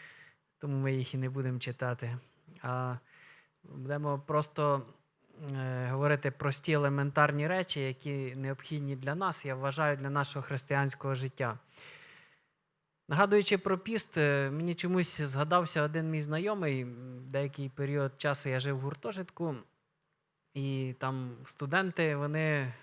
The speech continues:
часто практикували різні крайнощі. І один мій знайомий, він, е, я вже й забув, куди він влип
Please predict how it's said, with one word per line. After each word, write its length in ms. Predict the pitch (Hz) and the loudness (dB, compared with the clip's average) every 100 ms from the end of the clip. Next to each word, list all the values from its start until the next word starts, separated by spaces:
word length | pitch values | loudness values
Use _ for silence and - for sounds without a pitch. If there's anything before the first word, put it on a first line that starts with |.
| - _ _ _ _ _ | -20 _ _ _ _ _
часто 400 | 165 170 - 143 | 4 4 4 -2
практикували 800 | - 135 - - 151 160 151 147 | -2 -6 -10 -2 6 8 8 4
різні 320 | 147 147 143 | 2 0 -2
крайнощі. 760 | 147 147 139 120 113 - - - _ - - - - - _ | 8 8 8 4 -4 -6 -8 -16 _ -20 -20 -20 -20 -20 _
І 160 | - 139 | -6 -4
один 220 | 156 160 | 0 2
мій 120 | 156 | 2
знайомий, 560 | 147 151 170 180 156 139 | 4 4 4 4 4 4
він, 320 | 151 147 143 | 2 2 0
е, 340 | 135 135 131 135 | 0 -2 -4 -2
я 120 | 143 | -2
вже 140 | 135 | 0
й 40 | 139 | 0
забув, 340 | 139 143 143 | -2 -2 -4
куди 260 | - 139 139 | -4 0 2
він 440 | 135 131 127 123 - _ _ _ - | 2 -2 -4 -10 -16 _ _ _ -8
влип 440 | 131 180 226 | 0 2 2